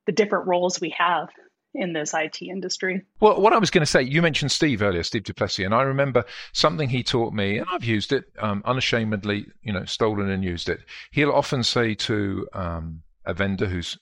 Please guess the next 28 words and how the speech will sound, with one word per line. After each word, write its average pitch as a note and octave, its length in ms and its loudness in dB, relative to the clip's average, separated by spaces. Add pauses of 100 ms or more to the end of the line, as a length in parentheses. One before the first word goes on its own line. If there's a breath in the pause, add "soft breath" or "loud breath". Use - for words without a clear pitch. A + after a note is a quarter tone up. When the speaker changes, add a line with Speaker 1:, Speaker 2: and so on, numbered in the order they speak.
Speaker 2:
you F#2+ 80 -6
know, E2 60 -8
pitching G#2 400 -6
something F#2+ 320 -6
new, D#2+ 240 -8 (320 loud breath)
he'll A2+ 100 -4
say, B2+ 220 0 (400 loud breath)
"Talk - 220 0
to - 100 -4
me C#3 100 -2
like A#2+ 260 0
I'm G#2+ 200 0
a F#2+ 180 -2
six-year-old D2+ 640 -6
or E2+ 240 -2
a D#2+ 60 -4
ten-year-old." E2 560 -4
I'm G#2 160 -2
sorry, F#2 240 -2
I G#2 60 -2
didn't F#2+ 200 -6
know F2+ 120 -4
I F2+ 40 -4
hadn't E2+ 220 -6
turned F2 180 -4
something F#2+ 240 -4
off. D#2 140 -8
But C3 180 0